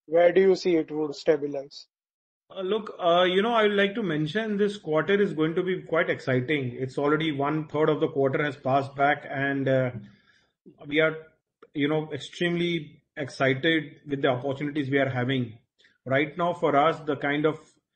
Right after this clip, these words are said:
Speaker 2: opportunities from the customers, from the kind of packages we are getting, the packages which has a very high ebitda margins also.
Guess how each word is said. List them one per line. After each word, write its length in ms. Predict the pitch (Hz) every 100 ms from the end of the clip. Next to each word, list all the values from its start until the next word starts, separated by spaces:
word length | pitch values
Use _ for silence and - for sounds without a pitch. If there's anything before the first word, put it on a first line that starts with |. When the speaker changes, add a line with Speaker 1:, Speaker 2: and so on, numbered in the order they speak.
| _ _ _ _ _ - 135
Speaker 2:
opportunities 760 | 131 165 156 160 156 160 156 151
from 220 | 147 139
the 80 | 135
customers, 840 | 143 143 - 156 151 147 147 143
from 160 | 143
the 80 | 135
kind 240 | 131 135 135
of 100 | 131
packages 460 | 127 151 147 135
we 80 | 143
are 80 | 135
getting, 480 | 131 127 139 139 135
the 80 |
packages 560 | 131 131 127 143 143 131
which 140 | 135
has 240 | 139 143 131
a 80 | 135
very 240 | 131 139
high 240 | 131 135
ebitda 280 | 131 127 135
margins 440 | 127 127 131 139 127
also. 500 | 131 - 131 120